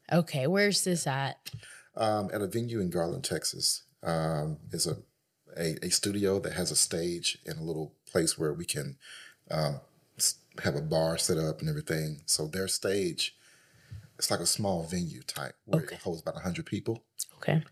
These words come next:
Speaker 2: And they also have a little studio recording booth and all that, but they rent out their stage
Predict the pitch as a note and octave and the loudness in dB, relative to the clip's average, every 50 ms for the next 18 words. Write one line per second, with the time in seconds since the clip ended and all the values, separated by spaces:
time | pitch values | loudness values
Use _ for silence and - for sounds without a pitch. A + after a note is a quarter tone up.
0 | _ _ - - _ - E2 E2+ F2+ F2+ F2+ - G2 F#2 F2+ E2+ F2 F2 E2 - | _ _ -20 -12 _ -2 0 2 2 2 2 4 2 2 2 2 0 2 2 2
1 | - - F#2 F2+ F#2 F2+ F2 E2+ E2 E2+ - - F2+ F2+ F2+ F2+ E2 E2+ F2 D#2+ | 0 0 0 0 2 2 2 2 0 -2 -2 2 2 4 4 4 2 0 0 -2
2 | D#2 E2+ E2+ D#2+ - E2 E2 E2 E2 D#2+ D#2 E2 E2 E2 E2 D#2 - _ F#2+ E2+ | 0 -2 -2 -2 -2 -4 -4 -2 -2 -2 -2 -4 -4 -4 -6 -8 -6 _ -4 -4
3 | D#2+ - - D#2 E2+ E2+ E2 E2+ F2 E2 F#2+ F#2 E2+ E2+ D#2 - - - E2 D#2+ | -4 -6 -4 -4 -2 -2 -2 -2 -2 -2 0 0 2 0 -2 -4 -6 -6 -2 0
4 | - - - F2 F2 E2+ D#2 D#2 C#2+ - - - - | 0 0 2 0 0 0 -2 -2 -2 -2 -2 -4 -6